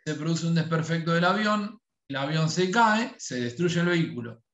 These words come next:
El vendedor no puede cumplir con la prestación en término, porque justamente carece del objeto que fue, digamos, eh,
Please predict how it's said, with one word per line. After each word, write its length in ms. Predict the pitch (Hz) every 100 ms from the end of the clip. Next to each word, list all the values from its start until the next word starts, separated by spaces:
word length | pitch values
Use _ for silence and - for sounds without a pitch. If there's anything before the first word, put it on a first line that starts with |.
| _ _ _ _ _ _ _ _ _ _ -
El 100 | 175
vendedor 420 | 180 180 208 226
no 260 | 214 226 190
puede 300 | 220 233 220
cumplir 320 | 185 170 208
con 100 | 214
la 140 | 180 151
prestación 420 | 143 143 175 180
en 240 | 165 151
término, 400 | 127 120 113 110 _ _ _ _ _ _ _ _ _ _ _ -
porque 240 | 156 151
justamente 720 | 151 170 165 175 202 196 214 165
carece 420 | 170 175 - 165
del 160 | 170
objeto 680 | 180 180 185 185 165 214 202 135
que 100 | 127
fue, 500 | - 143 156 196 - _ _ _ _ _
digamos, 580 | 123 139 151 151 - -
eh, 640 | 131 123 113 117 123 123